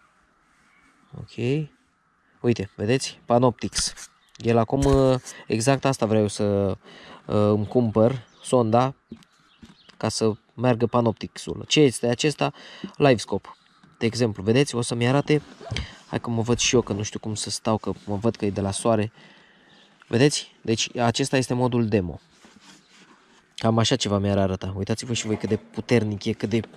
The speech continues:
nu știu cum să văd eu, să nu mă mai văd eu acolo, cam așa. Cât de șmecher. Deci vă arată în timp real. Vedeți și aici, îmi arată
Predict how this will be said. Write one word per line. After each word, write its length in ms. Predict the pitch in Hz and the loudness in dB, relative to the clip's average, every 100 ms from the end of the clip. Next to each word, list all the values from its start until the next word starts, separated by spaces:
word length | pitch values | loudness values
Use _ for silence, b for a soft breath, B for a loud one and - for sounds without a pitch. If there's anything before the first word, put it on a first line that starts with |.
| 107 | -8
nu 100 | 120 | -8
știu 140 | - | -8
cum 160 | - 117 | -8 -6
să 100 | 117 | -4
văd 200 | 107 113 | -2 -2
eu, 80 | 110 | -2
să 120 | - | -4
nu 80 | 110 | -6
mă 100 | 110 | -4
mai 180 | 107 | -2
văd 240 | 107 113 101 | -2 -4 -2
eu 100 | 101 | -4
acolo, 220 | - 95 | -4 -8
cam 200 | - 101 | -6 -6
așa. 240 | 101 107 - B B B B B B B | -6 -6 -12 B B B B B B B
Cât 120 | - | -4
de 100 | 123 | 4
șmecher. 540 | 123 - 123 131 123 110 B B - - - _ _ | 4 4 0 0 0 -2 B B -6 -6 -6 _ _
Deci 200 | 131 117 | -2 2
vă 80 | 120 | 4
arată 220 | 147 156 | 2 0
în 60 | 131 | 2
timp 220 | 165 135 | 2 4
real. 320 | 147 143 107 - | 4 4 0 -6
Vedeți 220 | 113 135 | -2 0
și 100 | - | 2
aici, 300 | 139 135 - | 0 0 -4
îmi 160 | - 117 | -2 2
arată 400 | 120 139 147 139 | 2 2 0 0